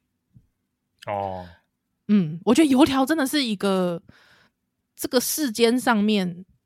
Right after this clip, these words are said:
Speaker 2: 它做出来的时候，它已经不是面粉了。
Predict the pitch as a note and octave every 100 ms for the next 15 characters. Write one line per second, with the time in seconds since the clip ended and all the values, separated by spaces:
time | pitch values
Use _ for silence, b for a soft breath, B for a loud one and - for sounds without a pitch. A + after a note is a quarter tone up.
0 | _ _ _ - B3+ - C4+ G#3 G#3 G#3
1 | F3 F3 - E3 F#3 E3+ - _ _ _
2 | _ _ _ _ _ _ - A#3+ G3 E3+
3 | G#3+ A#3 - F#3 G3+ G#3 F#3 F3 - G3
4 | -